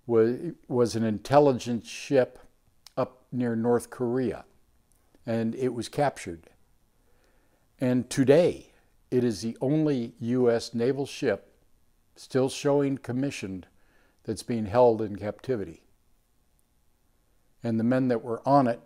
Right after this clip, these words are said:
were held as P O Ws.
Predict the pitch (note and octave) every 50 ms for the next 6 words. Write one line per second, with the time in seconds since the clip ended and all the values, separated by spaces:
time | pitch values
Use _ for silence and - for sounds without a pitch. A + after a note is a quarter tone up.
0 | _ _ _ _ _ _ _ _ _ _ _ _ _ _ _ _ _ _ _ _
1 | - A#2 A2 G#2+ G2+ D#2+ G2+ C3+ B2+ A2 G#2 G#2 G#2 G#2+ - - - B2 G#2 F#2
2 | - _ - A#2+ A#2 G#2+ G#2 G#2 A#2+ A#2+ G#2+ F#2 F2 D#2+ - - - -